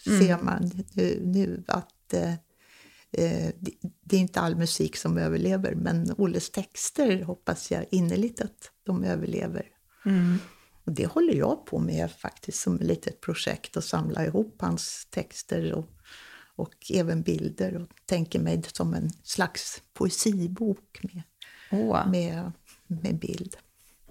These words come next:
Speaker 1: Det låter helt
Speaker 2: Mm.
Speaker 1: fantastiskt.
Speaker 2: Jag gillar projekt och särskilt Olle-projekt, det är kul.
Speaker 1: Ja.
Speaker 2: Mm.
Speaker 1: Det känns
Speaker 2: Så,
Speaker 1: ju
Speaker 2: så det känns som om vi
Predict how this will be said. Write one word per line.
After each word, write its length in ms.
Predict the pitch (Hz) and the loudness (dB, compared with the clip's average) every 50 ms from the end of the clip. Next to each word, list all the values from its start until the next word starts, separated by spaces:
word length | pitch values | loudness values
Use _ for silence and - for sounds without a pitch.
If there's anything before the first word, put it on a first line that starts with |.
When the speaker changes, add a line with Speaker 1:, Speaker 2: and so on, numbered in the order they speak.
| - - - | -20 -8 -2
Speaker 1:
Det 100 | 202 185 | -2 0
låter 280 | 185 180 175 - - | 0 0 -2 0 -2
helt 360 | 180 170 185 - 185 - - - | -2 0 0 -2 -2 -4 -2 -2
Speaker 2:
Mm. 140 | 160 165 | -2 0
Speaker 1:
fantastiskt. 520 | 175 190 170 180 214 262 254 - 247 240 202 | 2 2 4 4 2 2 0 -2 -4 0 2
Speaker 2:
Jag 100 | 190 190 | 2 2
gillar 340 | 196 202 220 196 190 196 196 | 4 6 4 4 4 0 -2
projekt 840 | 196 - - 208 196 - - - 190 185 - _ - - _ _ - | -4 -4 -6 -6 -6 -4 -6 -6 -6 -8 -8 _ -20 -20 _ _ -6
och 140 | 180 180 180 180 170 | -4 -4 -4 -6 -8
särskilt 520 | - - 202 185 165 - - - - _ - | -6 -6 -6 -4 -2 0 0 0 0 _ -2
Olle-projekt, 920 | 208 202 180 175 180 - - - - - - - - 202 175 - - - _ | 0 0 2 0 -2 -2 -4 -6 -8 -8 -6 -6 -6 -8 -8 -10 -14 -16 _
det 80 | - - | -12 -12
är 40 | - | -12
kul. 400 | - - - - _ - - - - | -10 -12 -12 -12 _ -20 -20 -20 -4
Speaker 1:
Ja. 320 | _ - 185 202 208 220 226 | _ 2 2 4 4 2 2
Speaker 2:
Mm. 100 | 233 226 - 196 202 202 202 196 185 - - - - - - - - - - - _ _ _ _ _ _ - _ _ _ _ _ _ _ - - - - | 2 0 -2 0 0 -2 -2 -2 -6 -8 -12 -20 -20 -20 -20 -20 -20 -20 -20 -20 _ _ _ _ _ _ -20 _ _ _ _ _ _ _ -14 -14 -4 -2
Speaker 1:
Det 80 | 190 | 0
känns 340 | 185 - - 196 190 190 185 - | 0 2 2 2 2 2 2 4
Speaker 2:
Så, 100 | - 208 | 6 6
Speaker 1:
ju 60 | 185 | 6
Speaker 2:
så 360 | 185 185 269 269 254 226 220 214 208 - | 6 6 6 6 8 6 4 2 0 -2
det 100 | - 208 | -4 -2
känns 460 | - - 240 226 214 202 - - - | 2 6 6 8 8 6 4 -2 -2
som 200 | - 175 170 175 | 0 0 2 2
om 200 | 196 - 170 - - | 0 0 -2 -4 -6
vi 520 | 175 175 175 180 175 170 170 - 185 180 | -10 -6 -2 -2 0 0 -2 -2 -6 -8